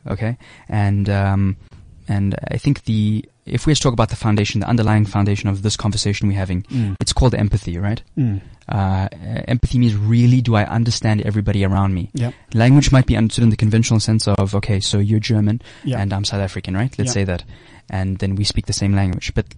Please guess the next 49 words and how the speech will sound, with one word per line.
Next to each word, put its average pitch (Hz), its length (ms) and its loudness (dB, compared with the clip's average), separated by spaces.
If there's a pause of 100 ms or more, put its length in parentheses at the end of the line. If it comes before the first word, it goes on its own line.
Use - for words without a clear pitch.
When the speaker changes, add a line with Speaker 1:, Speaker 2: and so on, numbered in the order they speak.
Speaker 1:
languages 123 460 4
happen 110 320 0
also 107 260 0
in 101 60 2
different 104 240 -2
forms. 107 320 -6
Like, 101 80 -6
there's 107 160 -6
languages 104 460 0
in 104 80 -2
culture 110 400 -6
and 101 100 -4
in 98 80 -2
behavior. 107 460 -4
Speaker 2:
Absolutely. 120 500 -4 (220)
Speaker 1:
There's 110 140 0
also 120 180 0
language 110 400 0
in 104 80 0
discipline. 98 560 -4 (280)
For 107 220 0
example, 110 640 2 (280)
um, - 540 -6
if - 140 -8
the - 120 -8
two 131 120 2
of 113 80 0
us 113 100 0
are 113 40 -2
gonna 107 140 2
work 110 160 2
together 104 260 2
and 98 120 4
build 101 180 0
a - 40 -10
startup, 95 400 -4
and 101 120 2
you're 113 120 6
an 113 80 4
engineer, 107 500 2 (340)
right? 98 140 0 (320)
But 101 100 -4
I'm 110 120 0
gonna 113 180 2
be 107 140 2
the 101 80 2
salesperson. 98 840 -2 (580)
There's, 110 340 0
we, 120 200 4